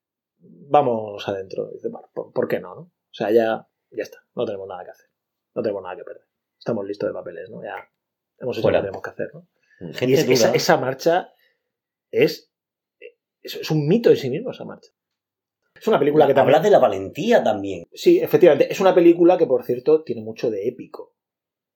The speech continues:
Speaker 1: O de épica. Es una película súper épica, El Grupo Salvaje.
Speaker 2: Mm.
Speaker 1: Porque, claro, esa matanza final, que cuatro tíos se li-, es como las Termópilas, ¿no? Que cuatro
Speaker 3: Sí.
Speaker 1: tíos se liquiden
Speaker 3: Sí, sí.
Speaker 1: <laughs> a prácticamente medio pueblo mexicano.
Speaker 3: Mm.
Speaker 2: Sí, sí, sí,
Speaker 1: <laughs>
Speaker 2: sí.
Speaker 1: Es esto. O sea, es impensable, ¿no?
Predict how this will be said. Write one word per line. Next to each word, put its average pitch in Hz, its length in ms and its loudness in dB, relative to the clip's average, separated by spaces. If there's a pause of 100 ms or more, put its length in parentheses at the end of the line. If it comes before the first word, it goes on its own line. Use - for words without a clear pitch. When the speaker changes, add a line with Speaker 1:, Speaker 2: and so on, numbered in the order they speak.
(220)
Speaker 1:
O - 120 -14
de 104 160 -2
épica. - 440 -6 (320)
Es - 120 -20
una 113 120 -14
película 110 280 -6
súper 139 300 -6
épica, 220 300 -2
El 104 60 -6
Grupo 107 200 -6
Salvaje. 107 480 -12
Speaker 2:
Mm. 92 140 -14 (240)
Speaker 1:
Porque, 107 160 -12
claro, - 320 2 (220)
esa - 200 -2
matanza 123 400 -4
final, 131 400 -4
que 113 140 -12
cuatro 113 320 -4
tíos 175 280 2
se - 100 -6
li-, 107 180 -12
es - 80 -16
como 127 240 -2
las 123 240 0
Termópilas, 113 500 -4
¿no? 160 80 -10
Que - 140 -6
cuatro 127 260 4
Speaker 3:
Sí. 123 80 0
Speaker 1:
tíos 147 180 6
se 156 120 6
liquiden 147 560 4
Speaker 3:
Sí, 104 180 -6 (100)
sí. - 120 -4
Speaker 1:
<laughs> 302 200 -2
a 185 120 2
prácticamente 185 760 6
medio 156 380 6
pueblo 165 300 8
mexicano. 196 680 6
Speaker 3:
Mm. - 40 -10
Speaker 2:
Sí, 190 160 -6
sí, - 200 -10
sí, 392 120 6
Speaker 1:
<laughs> - 40 2
Speaker 2:
sí. - 180 6
Speaker 1:
Es - 120 4
esto. - 260 6 (560)
O 180 80 8
sea, 170 160 8
es 170 120 4
impensable, 196 760 4
¿no? 185 280 -6